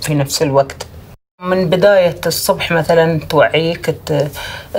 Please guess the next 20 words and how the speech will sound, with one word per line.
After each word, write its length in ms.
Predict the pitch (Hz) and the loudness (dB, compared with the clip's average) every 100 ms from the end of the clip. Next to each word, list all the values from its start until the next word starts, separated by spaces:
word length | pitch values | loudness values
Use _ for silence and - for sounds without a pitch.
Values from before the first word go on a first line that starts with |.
| 180 180 | 0 0
تمشط 520 | 180 175 - 160 - | 0 0 2 -2 -2
شعرك، 520 | - 151 151 165 160 151 | 0 2 2 2 0 -4
توديك 540 | - 165 147 165 160 - | 0 0 0 -4 -4 -2
للمطوعة، 840 | 160 151 151 147 151 151 165 160 | 0 0 0 2 2 4 4 4
ترجع، 520 | 165 175 165 156 147 147 - - - - - | 2 2 2 2 2 0 -10 -10 -10 -6 2
آه، 260 | 160 175 | 6 6
شغل 380 | 180 220 185 170 | 4 4 4 4
البيت 480 | 160 139 175 175 175 | 2 2 2 2 0
اللي 200 | 160 156 | 0 4
عندهم. 340 | 147 165 160 | 4 4 2
طبعًا 280 | 143 175 151 | 2 2 4
البيوت 420 | 165 160 165 180 | 2 0 0 -4
كانت، 520 | 180 175 165 165 160 - | -2 2 2 2 0 4
آه، 560 | 170 165 165 160 165 160 - - - - | 6 8 6 6 4 2 -8 -12 -10 -2
مش 200 | 185 190 | 0 2
مثل 200 | 180 185 | 4 4
الحين، 440 | 165 - 233 190 | 2 2 2 4
كانت 480 | 143 - 160 156 - | 2 0 2 0 0
من 120 | 160 | -2
سعف 500 | 143 190 180 170 - | 2 2 2 0 -6